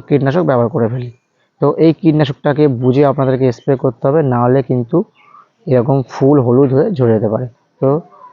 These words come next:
কীটনাশক ব্যবহার করার সময় একটু বুঝে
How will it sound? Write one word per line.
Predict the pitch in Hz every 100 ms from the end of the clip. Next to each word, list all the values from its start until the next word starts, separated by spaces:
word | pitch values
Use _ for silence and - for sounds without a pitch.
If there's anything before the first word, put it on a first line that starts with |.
| _
কীটনাশক | - 127 135 139
ব্যবহার | 135 131 131
করার | 127 -
সময় | 147 226 - - - -
একটু | 127 - 135 123
বুঝে | 131 127